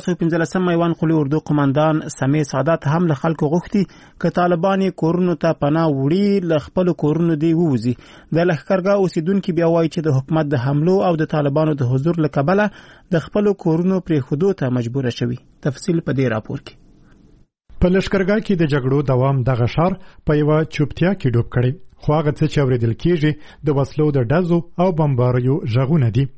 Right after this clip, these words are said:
Speaker 2: د لښکرګاه اوسیدونکی بهاودین خان وایي، په دې ښار کې د ده په څېر ګڼ کسان د خپلو مینو پرېښودو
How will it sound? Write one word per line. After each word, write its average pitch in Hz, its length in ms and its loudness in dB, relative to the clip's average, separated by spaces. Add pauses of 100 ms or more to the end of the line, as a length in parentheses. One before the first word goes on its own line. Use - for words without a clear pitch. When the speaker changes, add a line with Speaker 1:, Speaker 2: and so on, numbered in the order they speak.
(260)
Speaker 2:
د 160 120 2
لښکرګاه 165 520 0
اوسیدونکی 151 600 0
بهاودین 123 560 2
خان 170 220 0
وایي، 113 200 2 (380)
په 175 100 0
دې 208 140 0
ښار 190 240 0
کې 185 160 0
د - 80 2
ده 156 140 0
په 147 140 0
څېر 156 140 0 (140)
ګڼ 175 120 2 (120)
کسان 120 320 0 (360)
د 165 120 0
خپلو 180 320 2 (240)
مینو 175 320 2 (160)
پرېښودو 123 480 0